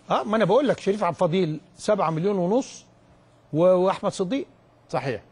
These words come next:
Speaker 1: و-، ولعب جميع الماتشات معاهم الكابتن احمد صديق واحمد سمير فرج.
Speaker 2: مم. ده بالعكس، يمكن
Speaker 1: آه.
Speaker 2: الملاحظه على
Speaker 1: راح
Speaker 2: ابناء
Speaker 1: الإسماعيلي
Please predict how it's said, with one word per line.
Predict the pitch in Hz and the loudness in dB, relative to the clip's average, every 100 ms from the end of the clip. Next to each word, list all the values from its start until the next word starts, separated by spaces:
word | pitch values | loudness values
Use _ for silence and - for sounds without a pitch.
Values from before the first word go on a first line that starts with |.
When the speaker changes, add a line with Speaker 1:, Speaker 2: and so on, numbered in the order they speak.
| - | -6
Speaker 1:
و-، | 143 | 0
ولعب | 165 165 208 285 196 | 2 4 4 4 2
جميع | 151 175 302 285 | 0 2 2 0
الماتشات | 202 170 247 240 | -2 0 0 0
معاهم | 175 170 202 | 0 0 0
الكابتن | 175 185 214 208 | -2 -2 -2 -2
احمد | 202 | -2
صديق | - 214 | 0 2
واحمد | 180 220 208 | 2 2 0
سمير | 214 214 233 | -2 -2 -4
فرج. | 175 220 233 - - - | -2 -4 -4 -10 -20 -18
Speaker 2:
مم. | 120 120 - _ _ _ 139 | -16 -16 -20 _ _ _ -6
ده | |
بالعكس، | 139 151 190 - | -2 0 -2 -4
يمكن | 156 147 | -4 0
Speaker 1:
آه. | |
Speaker 2:
الملاحظه | 151 147 147 180 190 190 139 | 0 0 2 0 0 -2 -2
على | 143 170 151 - | 0 0 0 0
Speaker 1:
راح | 160 | 0
Speaker 2:
ابناء | 196 | 2
Speaker 1:
الإسماعيلي | 208 | 2